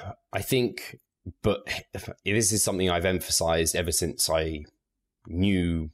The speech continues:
more about it, was sleep. That's definitely something that I've taken way more care over. I was way ignorant to sleep's importance before. It's just like, rise and grind,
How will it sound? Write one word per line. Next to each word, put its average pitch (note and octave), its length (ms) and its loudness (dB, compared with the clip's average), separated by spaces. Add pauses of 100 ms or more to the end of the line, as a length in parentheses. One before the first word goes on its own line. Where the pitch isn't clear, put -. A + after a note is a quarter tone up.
more F2 240 2
about E2 280 2
it, - 120 -6
was D#2+ 160 0
sleep. - 400 -4 (140)
That's F2+ 200 2
definitely F2 300 -2
something E2 400 -2
that - 140 -10
I've D#2 160 -2
taken D#2+ 480 -2
way F#2 500 2
more D2+ 200 0
care C#2 340 0
over. C#2+ 340 -4 (480)
I D#2+ 120 0
was D2+ 180 -2
way G2+ 420 4
ignorant D#2+ 520 0
to F2 100 0
sleep's - 420 0
importance D#2 480 0
before. D#2 380 0
It's D2 100 -2
just - 160 -2
like, D2+ 140 0
rise F2+ 280 2
and F2+ 120 4
grind, D#2+ 480 2